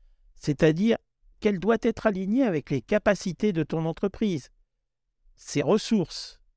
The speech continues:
et ses objectifs à long terme. Il ne sert à rien de fixer une vision trop ambitieuse si ton entreprise n'a ni les moyens ni la capacité à la réaliser.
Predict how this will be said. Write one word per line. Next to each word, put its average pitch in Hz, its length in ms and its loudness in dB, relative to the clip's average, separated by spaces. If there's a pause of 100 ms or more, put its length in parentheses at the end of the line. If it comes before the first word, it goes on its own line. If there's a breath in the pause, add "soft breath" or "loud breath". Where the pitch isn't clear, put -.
(460)
et 143 40 -4
ses 135 400 0
objectifs 151 560 0
à 127 60 4
long 143 160 -2
terme. 127 340 -2 (640)
Il 165 160 -2
ne 160 80 2
sert 269 260 2
à 220 80 2
rien 240 220 2
de 170 80 0
fixer 208 440 -4
une 147 200 0
vision 156 460 0
trop - 180 0
ambitieuse 143 640 0 (600)
si - 220 -6
ton 156 220 0
entreprise 165 840 0 (880)
n'a 160 360 0
ni 156 400 -4
les 165 120 4
moyens 156 480 2
ni 180 160 2
la 175 100 4
capacité 165 840 0 (920)
à 123 100 -2
la 120 100 0
réaliser. 131 560 -2